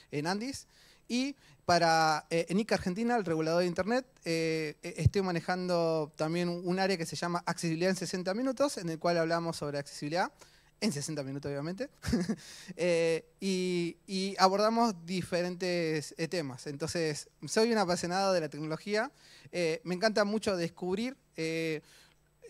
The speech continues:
nuevas tecnologías y sobre todo hablar sobre accesibilidad. Eso es lo que vamos a hablar hoy y vamos a entender un poco el concepto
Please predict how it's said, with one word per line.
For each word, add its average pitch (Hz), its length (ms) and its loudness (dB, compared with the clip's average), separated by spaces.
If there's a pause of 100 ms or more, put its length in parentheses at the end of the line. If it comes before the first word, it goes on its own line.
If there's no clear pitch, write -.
(220)
nuevas 240 220 4
tecnologías 233 880 0
y 175 160 -4
sobre 180 340 -2
todo 233 380 0
hablar 180 320 -4
sobre 170 400 -4
accesibilidad. 151 840 -6 (140)
Eso 185 180 -4
es 202 80 0
lo 147 140 -2
que 139 80 -6
vamos 156 260 -6
a 143 40 -4
hablar 151 200 -2
hoy 180 220 -2
y 156 60 -4
vamos 190 220 -4
a 180 60 -6
entender 175 260 -6
un 190 120 -2
poco - 180 -6
el 151 80 -2
concepto 170 600 -2